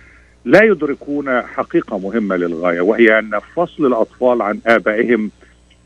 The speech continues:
هذا ينبع من وجود قانون أمريكي. ماذا يقول هذا القانون؟ آه، أولا دعيني أذكر أن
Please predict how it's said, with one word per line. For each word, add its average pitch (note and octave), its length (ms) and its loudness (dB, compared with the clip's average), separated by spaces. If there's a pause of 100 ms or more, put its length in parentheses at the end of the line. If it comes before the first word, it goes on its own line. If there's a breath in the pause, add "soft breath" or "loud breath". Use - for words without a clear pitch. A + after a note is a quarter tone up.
هذا C#3+ 380 2
ينبع A#2+ 680 -2
من A#2 480 -2 (240)
وجود G#2 520 2
قانون A#2+ 720 2 (500 soft breath)
أمريكي. A2 500 2
ماذا D#3+ 320 2
يقول A#2 380 0
هذا F#2+ 200 0
القانون؟ E2+ 480 -6 (680 soft breath)
آه، A#2 280 4 (220)
أولا E3 400 -2 (160)
دعيني C3+ 480 0
أذكر B2+ 460 -6 (220)
أن A2+ 440 0